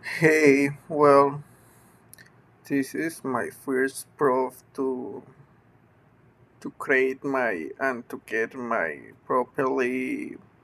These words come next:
podcast. I really don't know who to,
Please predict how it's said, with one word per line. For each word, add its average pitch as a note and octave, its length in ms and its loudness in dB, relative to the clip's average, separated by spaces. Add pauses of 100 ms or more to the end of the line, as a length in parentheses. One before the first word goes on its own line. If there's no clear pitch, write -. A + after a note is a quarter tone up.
podcast. - 1000 -2 (600)
I D#3+ 80 2
really G#3+ 300 4
don't C3+ 340 2
know C3 400 2
who B2+ 240 -6
to, A#2+ 160 -14